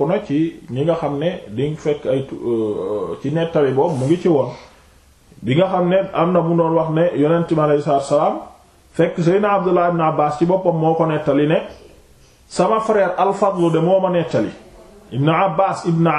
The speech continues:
Ibn Abbas, radiyallahu ta'ala anil jami', que ne Yonent mi alayhi salaatu wa salaam dana ko téel, jëlal sama loxo, mooy mu téye, fekk boobu mooy ci feebaram bu metti boobu nga xam ne dafa metti woon,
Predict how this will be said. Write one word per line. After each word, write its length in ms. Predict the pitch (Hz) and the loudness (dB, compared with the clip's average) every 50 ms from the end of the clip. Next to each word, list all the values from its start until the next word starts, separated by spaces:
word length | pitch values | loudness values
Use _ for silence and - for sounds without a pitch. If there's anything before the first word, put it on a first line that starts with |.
| 143 - - | -2 0 0
Ibn 400 | 160 190 202 160 147 151 156 175 | 0 0 0 -2 -4 -2 2 2
Abbas, 720 | 220 240 233 147 156 165 151 117 107 117 98 - - - 170 | 2 2 0 -2 -2 -4 -6 -4 -4 -4 -4 -4 -6 -4 0
radiyallahu 640 | - 180 190 165 165 175 170 165 165 160 156 156 | 0 0 0 2 2 2 2 2 2 2 0 0
ta'ala 240 | - 156 147 139 139 | 0 0 2 2 2
anil 220 | 139 135 131 127 123 | 0 0 -2 -2 -2
jami', 340 | 131 127 151 185 202 208 - - - - - - - _ _ _ _ | -2 0 0 -2 -2 -4 -10 -16 -20 -20 -20 -20 -20 _ _ _ _
que 80 | - | 0
ne 120 | 170 190 190 190 | 2 2 4 4
Yonent 280 | 190 190 190 185 190 | 4 2 2 0 0
mi 80 | 196 180 | 0 2
alayhi 200 | 175 175 170 170 | 2 2 2 2
salaatu 200 | 165 170 156 156 | 2 0 0 0
wa 40 | - | 0
salaam 220 | - 156 170 170 | 0 0 2 2
dana 200 | 160 160 160 165 | 0 2 2 2
ko 140 | 165 165 170 170 - | 2 0 -2 0 2
téel, 320 | 180 175 180 175 165 147 - - 135 | 2 2 4 2 0 -2 -6 -2 0
jëlal 260 | 143 165 175 170 160 | 2 2 4 2 2
sama 240 | 156 160 147 143 135 | 2 0 0 0 2
loxo, 220 | 135 123 127 143 | 0 2 2 2
mooy 200 | 143 143 135 139 | 2 2 2 2
mu 120 | 143 156 170 | 2 2 2
téye, 400 | 170 - 185 165 156 - - - - - - - - | 2 2 2 2 0 -2 -6 -12 -20 -20 -20 -20 -6
fekk 320 | - - 190 190 - - | 0 0 0 0 0 -2
boobu 320 | 175 160 165 175 175 175 190 | 2 2 4 4 2 2 -2
mooy 240 | 175 156 151 151 147 143 - | -2 0 0 0 0 0 -2
ci 60 | 170 | -8
feebaram 540 | - - 185 180 175 170 165 156 151 147 139 | -4 -2 2 2 2 4 2 0 0 0 -2
bu 80 | 143 | -2
metti 380 | 139 147 151 160 170 - - 151 | -2 0 -2 -2 -2 -2 -4 0
boobu 220 | 147 147 147 151 160 | 2 2 2 2 0
nga 60 | 156 | 0
xam 200 | 151 160 156 147 | 0 0 -2 -2
ne 80 | 147 | -2
dafa 200 | 135 143 139 147 | -2 -2 -2 -2
metti 320 | 143 147 156 147 - - 156 | -2 -4 -4 -6 -6 -6 -2
woon, 300 | 147 160 185 214 208 | 0 2 2 2 0